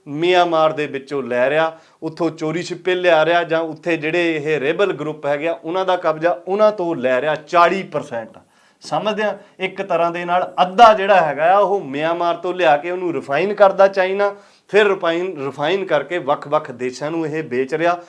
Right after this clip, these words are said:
ਤੇ ਮੋਟਾ ਪੈਸਾ ਕਮਾ ਰਿਹਾ। ਸੋ ਸਾਰੀ ਦੌੜ ਇਹੀ ਚੀਜ਼ ਦੀ ਆ।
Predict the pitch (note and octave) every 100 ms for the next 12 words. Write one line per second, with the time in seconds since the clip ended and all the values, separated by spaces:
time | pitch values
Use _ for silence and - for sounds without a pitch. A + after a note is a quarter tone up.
0 | _ _ F3 C3+ B2+ C#3+ - D#3 D#3 A#2+
1 | C3 D3 D3 B2+ A2+ G2 F#2 _ _ _
2 | - G3+ F#3+ E3+ G3 B3+ A3 G3 D#3+ F3
3 | F#3 - _ - F3 E3 F3 D#3+ D#3+ C#3+
4 | C3+ C#3+ D3+